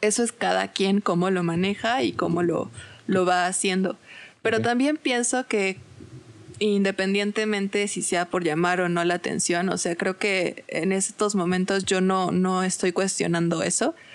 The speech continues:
Speaker 2: Ujú.
Speaker 1: porque, bueno, al final cada quien es libre de publicar lo que le dé la gana.
Speaker 2: Ujú.
Speaker 1: <laughs>
Speaker 2: Y, y
Speaker 1: Y
Speaker 2: bueno,
Speaker 1: es
Speaker 2: también me refiero a llamar la atención, no siempre eres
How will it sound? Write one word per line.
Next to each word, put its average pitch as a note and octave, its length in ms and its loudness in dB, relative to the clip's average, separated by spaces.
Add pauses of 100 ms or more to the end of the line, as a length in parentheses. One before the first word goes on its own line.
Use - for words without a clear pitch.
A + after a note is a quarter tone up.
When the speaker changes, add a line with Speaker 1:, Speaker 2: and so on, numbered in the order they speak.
Speaker 2:
Ujú. C3+ 220 0 (140)
Speaker 1:
porque, G3+ 240 -2
bueno, C3+ 180 0
al A2 100 -2
final F2+ 260 0
cada - 180 0
quien F3+ 180 2
es F#3 100 2
libre F#3 240 2
de D#3+ 100 0
publicar D#3+ 380 0
lo E3+ 140 0
que F3 80 -4
le C#3+ 120 -2
dé E3+ 100 0
la E3 120 0
gana. E3 240 0
Speaker 2:
Ujú. A#3 760 0
Speaker 1:
<laughs> E4 100 -2 (260)
Speaker 2:
Y, - 160 0
y - 20 4
Speaker 1:
Y - 40 4
Speaker 2:
bueno, E3+ 220 4
Speaker 1:
es B2+ 80 -2
Speaker 2:
también C#3+ 240 4
me E3 80 4
refiero C#3+ 300 2
a C3+ 40 4
llamar B2 260 4
la B2 80 4
atención, A2+ 720 0
no A2+ 240 2
siempre A2+ 520 0
eres A2+ 380 -2